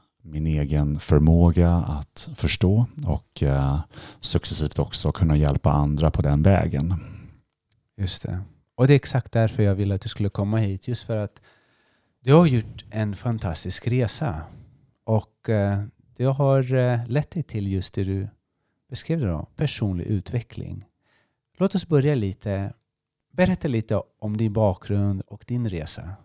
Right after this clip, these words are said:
Speaker 2: som gjorde kanske, som har lett dig till vart du är idag.
Speaker 1: Ja, nej men absolut. Och jag menar, börjar komma upp i den åldern nu där det blir svårt att, att börja från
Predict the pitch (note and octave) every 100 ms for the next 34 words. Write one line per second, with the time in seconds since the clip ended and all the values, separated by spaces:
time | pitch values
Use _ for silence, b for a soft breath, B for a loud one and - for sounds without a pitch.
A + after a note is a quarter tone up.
0 | _ - B2 C3+ G2+ G2 G2+ G2+ G2+ A#2
1 | A#2+ A2+ A#2 E3 - G#2+ D#2 - A3 D#3
2 | D2+ - _ _ _ A2+ - F2+ F2 D#2+
3 | D2+ G2+ - _ _ _ _ _ _ _
4 | _ _ - E2+ F2 A#2 B2+ A#2+ A#2 A2+
5 | - A2+ C3+ D#2 - - D#2 D2+ D2+ D2
6 | D#2+ B B - _ _ _ _ _ -
7 | A2 G2+ F#2+ F#2 G#2+ G#2+ G#2+ G#2 G#2+ A2
8 | F#2+ E2 D#2+ D#2 D2+ D#2 C#2+ E2+ - G#2+
9 | G#2 F#2+ F#2 - - F#2+ - F2+ E2+ E2
10 | D#2+ D#2 C#3 G3 - _ _ - - F2
11 | D#2+ D#2+